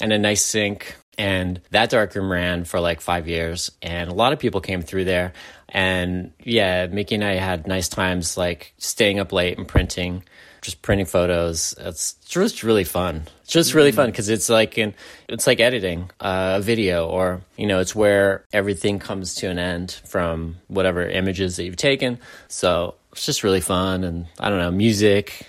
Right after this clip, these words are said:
Speaker 1: the red light. <laughs>
Speaker 2: Yeah, yeah, yeah.
Speaker 1: And this is black and white printing, by the way. So
Speaker 2: Okay.
Speaker 1: you have ventilation,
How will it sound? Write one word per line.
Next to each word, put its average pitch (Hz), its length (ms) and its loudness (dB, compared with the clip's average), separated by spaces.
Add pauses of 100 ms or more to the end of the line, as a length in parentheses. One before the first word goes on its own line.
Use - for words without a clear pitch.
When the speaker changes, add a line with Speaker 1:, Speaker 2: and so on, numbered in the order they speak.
Speaker 1:
the 101 140 2
red 110 260 6
light. 107 440 0
<laughs> - 40 -12 (380)
Speaker 2:
Yeah, 123 280 4
yeah, 120 240 0
yeah. 110 280 -4
Speaker 1:
And 120 140 4
this 139 140 6
is 127 60 0
black 101 320 2
and 101 80 0
white 90 160 2
printing, 85 300 0
by 85 120 2
the 82 100 0
way. 82 220 -2 (280)
So 87 400 4
Speaker 2:
Okay. 85 220 -2
Speaker 1:
you 92 100 0
have 87 580 2
ventilation, 101 1080 2